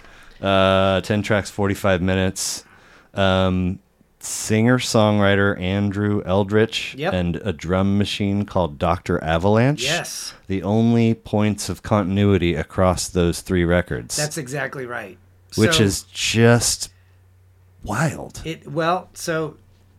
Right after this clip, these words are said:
Speaker 2: <laughs> I have, there's this, there is a, a, a, a special dark place in my heart for Sisters of Mercy. I've read multiple books about
Speaker 1: Cool.
Speaker 2: the band.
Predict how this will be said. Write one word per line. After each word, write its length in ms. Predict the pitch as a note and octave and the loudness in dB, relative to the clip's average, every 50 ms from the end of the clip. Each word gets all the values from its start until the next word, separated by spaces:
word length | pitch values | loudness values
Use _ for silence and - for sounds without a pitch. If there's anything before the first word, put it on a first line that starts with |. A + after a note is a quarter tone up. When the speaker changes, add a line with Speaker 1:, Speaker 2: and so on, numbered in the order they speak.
| _ _ _ _ _ _ - - | _ _ _ _ _ _ -12 -10
Speaker 2:
<laughs> 380 | D#3 - - - - - - | -8 -8 -8 -12 -16 -8 -4
I 580 | G#3+ G#3 G#3+ - G#3+ G#3 G#3+ - - F#3+ F3+ - - - - - - - - - - - - D#3+ E3 | -4 -4 -2 -2 -2 -2 -2 -2 -4 -4 -4 -4 -8 -16 -20 -20 -20 -20 -20 -20 -20 -10 -4 -4 0
have, 320 | E3+ G3 G3 E3+ D3+ C3 C3 | 0 2 0 0 -2 -4 -2
there's 240 | F3 F3+ F#3+ F#3+ F#3 | 0 0 0 0 -2
this, 140 | F#3 D#3+ D3+ | -6 -8 -10
there 420 | - D3 C#3 E3 E3+ F3 F#3 F#3 | -12 -6 -4 0 0 2 0 0
is 220 | F3+ E3+ E3+ D#3+ D#3 | -2 -2 -4 -4 -4
a, 280 | D#3 D3 D3 C#3+ - - - - - - - - - | -6 -6 -6 -8 -10 -12 -18 -20 -20 -20 -20 -18 -14
a, 80 | - C3+ | -14 -14
a, 640 | - - C3+ C3+ C3 - C3 C3+ C3+ B2+ B2+ C3+ C#3+ | -12 -12 -12 -12 -12 -10 -10 -12 -12 -12 -10 -10 -10
a 40 | C#3 | -8
special 600 | - - - - - - D#3 D#3+ D3+ E3+ D#3 D3+ | -8 -10 -12 -10 -8 -6 -4 -4 -4 -4 -6 -6
dark 320 | C#3+ D#3 D3 C#3+ C#3+ C#3+ | -6 -6 -6 -6 -8 -10
place 300 | - - C3+ B2+ C3+ - | -10 -10 -8 -8 -8 -8
in 80 | D3 B2 | -10 -12
my 140 | B2 A#2+ B2 | -12 -10 -10
heart 240 | B2 B2 A#2+ A#2 - | -8 -10 -10 -10 -12
for 120 | C3+ B2+ | -12 -12
Sisters 380 | - - C#3 A#2+ A#2+ B2 A#2 A#2+ | -10 -10 -10 -12 -14 -16 -16 -16
of 60 | B2 | -14
Mercy. 320 | B2+ B2+ B2+ B2 C3+ B2 | -12 -12 -12 -12 -12 -10
I've 180 | B2+ C3 B2 A#2+ | -10 -10 -10 -10
read 220 | C3 B2+ A#2+ A2+ | -10 -12 -12 -12
multiple 440 | A#2 C3 C3 C3+ C3 D#3 - C3+ B2+ | -12 -12 -12 -12 -12 -12 -12 -12 -12
books 320 | G#2+ - C3 C3 - - | -12 -12 -12 -12 -12 -12
about 240 | D3+ B2+ A#2 B2+ B2+ - | -14 -12 -10 -10 -8 -4
Speaker 1:
Cool. 260 | - G#2+ G#2+ A2 A2+ | 2 4 6 8 8
Speaker 2:
the 40 | A2 | 6
band. 240 | B2 B2 B2 - | 4 0 -8 -10